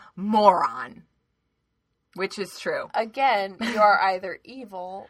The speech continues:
Speaker 2: or
Speaker 1: You're
Speaker 2: stupid.
Speaker 1: evil or stupid. However, in this case, I would say all signs point to they weren't colluding with fucking Clinton, 'cause they didn't even fund the Steele dossier to start with. Ugh,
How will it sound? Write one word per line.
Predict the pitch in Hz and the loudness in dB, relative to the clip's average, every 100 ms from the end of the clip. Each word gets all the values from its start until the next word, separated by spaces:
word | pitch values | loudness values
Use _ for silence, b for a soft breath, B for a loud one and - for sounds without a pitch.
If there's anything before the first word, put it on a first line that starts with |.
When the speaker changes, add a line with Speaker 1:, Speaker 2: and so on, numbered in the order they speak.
| 214 | -14
Speaker 2:
or | 220 | -8
Speaker 1:
You're | 202 | -6
Speaker 2:
stupid. | - 320 | -6 -4
Speaker 1:
evil | 262 311 277 277 - | 0 0 4 4 4
or | 202 196 - | 2 0 -6
stupid. | - 185 165 139 139 b b | -6 -6 -4 -6 -8 b b
However, | - 233 233 233 220 | 4 6 8 6 4
in | 185 226 | 0 0
this | 233 254 - | 2 2 0
case, | 240 196 196 - | 0 0 0 4
I | 196 208 | 8 8
would | 208 196 | 4 -2
say | 196 180 - - | 0 0 -2 8
all | 208 220 233 | 10 10 8
signs | 226 202 208 | 4 4 2
point | - 214 208 170 | -4 -4 -4 -4
to | 214 185 175 b - | -6 -4 -6 b -4
they | 349 | -4
weren't | 302 320 427 427 | -4 0 0 0
colluding | - 330 285 311 359 359 311 | 0 0 0 0 0 0 -2
with | 285 | -6
fucking | - - 330 339 277 262 | -8 4 4 4 -4 -6
Clinton, | - 320 370 233 208 151 b b | -6 -4 -4 -4 -6 -8 b b
'cause | 349 311 | -10 -2
they | 381 | 0
didn't | 381 349 | 0 -2
even | 330 294 | -6 -8
fund | 240 - 320 311 277 | -10 6 8 8 2
the | 240 | -8
Steele | - 226 190 | -6 -4 4
dossier | 175 165 - 170 156 | 6 6 2 -4 -4
to | |
start | 156 165 139 | -4 -2 0
with. | 151 - | -2 0
Ugh, | 226 240 226 | 6 6 6